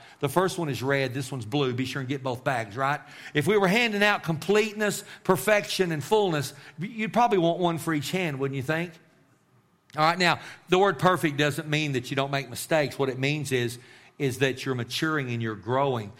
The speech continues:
So here's what happens when you hang out with God. See, you know what you're doing this morning, right? You're hanging out with God. And you know what happens when you leave this place is you get a deposit of completeness,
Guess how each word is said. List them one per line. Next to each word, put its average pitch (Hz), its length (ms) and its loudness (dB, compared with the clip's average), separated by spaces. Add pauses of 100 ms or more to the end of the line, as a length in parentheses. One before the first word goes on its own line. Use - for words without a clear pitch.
(160)
So - 160 -2
here's 175 220 2
what 151 100 0
happens 143 380 0
when 151 100 -2
you 139 80 -4
hang 160 220 0
out 143 120 -2
with 117 140 -10
God. 117 400 0 (220)
See, - 140 0
you 170 120 2
know 196 100 2
what 190 120 0
you're 165 120 2
doing 185 220 2
this 170 160 -2
morning, 131 280 -2
right? 131 260 0 (380)
You're 143 160 0
hanging 160 260 2
out 147 180 0
with 113 140 -8
God. 131 440 0 (280)
And 135 100 -2
you 160 100 2
know 165 40 2
what 160 80 2
happens 175 400 0
when 156 100 -4
you 143 120 -2
leave 170 240 0
this 147 160 -4
place 131 500 -2 (240)
is 131 260 -2
you 170 120 -2
get 156 180 2
a 143 60 -2
deposit 139 680 0
of 131 140 -6
completeness, 143 800 -4